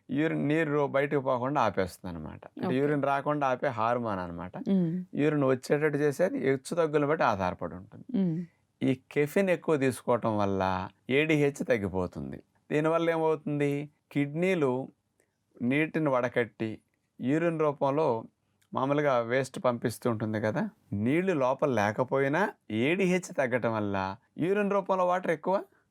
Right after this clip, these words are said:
Speaker 1: వెళ్ళిపోతుంది.
Speaker 2: వెళ్ళిపోతుంది, ఓకే. మ్మ్.
Speaker 1: సెల్ మెకానిజం మరి వాటర్ ఎక్కువ ఉన్నప్పుడు జరిగినంత ఫ్రీగా వాటర్ తగ్గినప్పుడు డీహైడ్రేషన్ జరగదు.
Speaker 2: జరగదు.
Speaker 1: మనకేదో
Speaker 2: మ్మ్.
Speaker 1: డీహైడ్రేషన్ అంటే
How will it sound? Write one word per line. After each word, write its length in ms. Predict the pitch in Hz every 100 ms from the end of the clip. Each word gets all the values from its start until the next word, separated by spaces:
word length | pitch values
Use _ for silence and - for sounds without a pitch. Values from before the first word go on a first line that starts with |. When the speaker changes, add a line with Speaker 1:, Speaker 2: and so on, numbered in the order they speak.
| -
Speaker 1:
వెళ్ళిపోతుంది. 340 | 117 104 92
Speaker 2:
వెళ్ళిపోతుంది, 640 | 196 185 165 - - - 180
ఓకే. 460 | 170 160 - 143 - 190
మ్మ్. 300 | 180 170 175
Speaker 1:
సెల్ 360 | - - 139 160
మెకానిజం 800 | 139 120 - 147 170 139 113 101 - -
మరి 120 | 101
వాటర్ 420 | 101 98 123 139 127
ఎక్కువ 240 | - 117
ఉన్నప్పుడు 320 | 113 110 110
జరిగినంత 500 | 104 104 107 104 98
ఫ్రీగా 640 | 95 - 143 156 113 98 - _ -
వాటర్ 340 | 104 120 127 120
తగ్గినప్పుడు 480 | 110 104 107 107 101
డీహైడ్రేషన్ 720 | 107 104 98 98 95 107 95
జరగదు. 340 | 87 85 90 -
Speaker 2:
జరగదు. 340 | 180 165 175 175
Speaker 1:
మనకేదో 380 | 220 180 139 143
Speaker 2:
మ్మ్. 100 | 117
Speaker 1:
డీహైడ్రేషన్ 720 | 127 135 143 131 139 127 139
అంటే 340 | 135 131 139